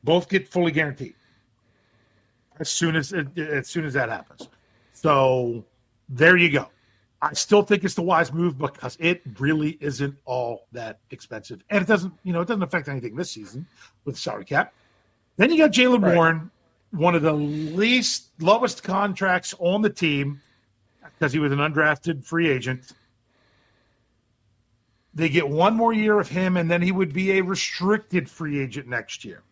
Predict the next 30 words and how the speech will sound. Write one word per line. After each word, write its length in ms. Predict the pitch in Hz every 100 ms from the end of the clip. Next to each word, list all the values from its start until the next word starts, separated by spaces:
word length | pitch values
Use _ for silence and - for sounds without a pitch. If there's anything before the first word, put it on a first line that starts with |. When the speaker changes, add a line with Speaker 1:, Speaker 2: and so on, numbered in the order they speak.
| _ _ _ _
Speaker 1:
We'll 240 | 139 160 180
have 240 | 190 156
plenty 280 | 160 196 220
to 60 | 208
talk 300 | 214 208 196
about 340 | 185 185 180
next 480 | 175 208 247 - -
year 420 | 160 127 120 139 - - _ _
because, 260 | - 175 156
honestly, 500 | 175 214 - 131 247 202
Speaker 2:
Yep. 100 | 160 _ _ -
Speaker 1:
chances 500 | - 247 208 196 147
are, 480 | 170 202 254 269 - _ _ _ _ _ _ _ - _ _ _ _ _ -
if 160 | 160 -
the 80 | -
Steelers 680 | - 170 208 226 233 - - 160
were 140 | 156
to 500 | 156 170 156 143 131 _ _ _ _ _
sign 380 | - - 151 175
him 120 | 185
as 120 | 156
a 60 | 139
restricted 580 | 127 - 160 156 196 147
free 240 | 185 185
agent, 460 | 190 180 233 214 - _ _ _ _ _ _ _ _ _ _ _ _
he 120 | 196
might 300 | 214 202 220
be 120 | 139 185
more 240 | 160 175
expensive 920 | 165 - 160 156 - 135 113 - -